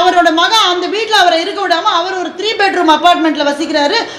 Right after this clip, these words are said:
பையன் எல்லாத்தையும் எடுத்துக்கிட்டான். இப்படி எல்லாம் இருக்குதானே? வாழ்க்கை என்பது போராட்டமாகத்தான் இருக்கிறது. இந்த போராட்டத்தில் நாம் ஜெயிக்க வேண்டும், வேறு வழி கிடையாது. போராட வேண்டும், வேற வழி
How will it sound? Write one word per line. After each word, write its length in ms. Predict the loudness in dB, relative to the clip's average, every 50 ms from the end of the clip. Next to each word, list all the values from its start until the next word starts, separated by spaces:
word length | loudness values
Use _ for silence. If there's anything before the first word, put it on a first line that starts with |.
| -6 -2 2
பையன் 280 | 2 4 4 4 4 4
எல்லாத்தையும் 340 | 4 4 2 2 2 0 0
எடுத்துக்கிட்டான். 400 | 0 -2 -4 -6 -6 -4 -6 -6
இப்படி 160 | -6 -6 -6 -4
எல்லாம் 180 | -2 -2 -2 -2
இருக்குதானே? 580 | -2 -2 -2 0 0 0 0 0 -2 -4 -4 -4 -6 -8 -12 -18 -20 -20 -8 -2 2 2
வாழ்க்கை 360 | 4 4 4 4 2 2 2 0
என்பது 200 | 0 0 -2 -4 -2 2 4
போராட்டமாகத்தான் 1000 | 4 4 6 6 4 2 2 0 -4 -2 -2 0 0 0 -2 0 0 0 0 0 -2
இருக்கிறது. 420 | -4 -6 -6 -6 -4 -4 -4 -6 -6 -10 -14 -16 -12 -8 -4
இந்த 120 | -2 -2 0 2 4
போராட்டத்தில் 680 | 4 4 6 4 4 2 2 0 -2 -2 -2 -2 2 2
நாம் 140 | 2 2 2 2
ஜெயிக்க 360 | 2 2 0 0 0 0 2
வேண்டும், 380 | 4 2 2 2 0 0 2 4
வேறு 140 | 4 4 4 2
வழி 180 | 2 2 0 -2 -6
கிடையாது. 300 | -4 0 0 0 0 -2 -4 -4 -2
போராட 420 | 0 0 2 2 2 2 2 2 0
வேண்டும், 200 | -2 -2 -4 -4 -4
வேற 100 | -4 -2
வழி 240 | -2 0 0 0